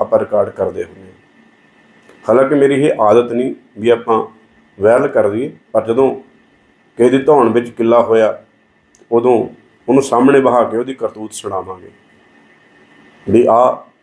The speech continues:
ਤੇਰੀ ਕਰਤੂਤ ਸਾਡੇ ਕੋਲੇ ਪਈ ਹੈ। ਕਹਿੰਦਾ, "ਜੀ, ਕੋਈ ਕਸੂਰ ਨਹੀਂ ਸੀ ਹਿੰਦੂ ਪਰਿਵਾਰਾਂ ਦਾ।" ਮੈਂ ਪੁੱਛਿਆ, ਮੈਂ ਕਿਹਾ, "ਵੀ ਮੇਰੀ ਗੱਲ ਦਾ ਜਵਾਬ ਦੇ।" ਫਿਰ ਗਾਲੀ ਗਲੋਚ।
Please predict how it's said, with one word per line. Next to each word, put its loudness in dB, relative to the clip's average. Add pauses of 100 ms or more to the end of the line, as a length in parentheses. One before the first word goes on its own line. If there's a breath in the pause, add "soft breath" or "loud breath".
(460)
ਤੇਰੀ -4
ਕਰਤੂਤ -6
ਸਾਡੇ -2
ਕੋਲੇ 0
ਪਈ -6
ਹੈ। -16 (2750)
ਕਹਿੰਦਾ, 4
"ਜੀ, -4 (520)
ਕੋਈ 2
ਕਸੂਰ -2
ਨਹੀਂ 2
ਸੀ -6
ਹਿੰਦੂ -12
ਪਰਿਵਾਰਾਂ -6
ਦਾ।" -14
ਮੈਂ -4
ਪੁੱਛਿਆ, -6
ਮੈਂ -4
ਕਿਹਾ, -8
"ਵੀ 2 (1800)
ਮੇਰੀ 2
ਗੱਲ 2
ਦਾ -2
ਜਵਾਬ -6
ਦੇ।" -14 (1800)
ਫਿਰ 4
ਗਾਲੀ 0
ਗਲੋਚ। -10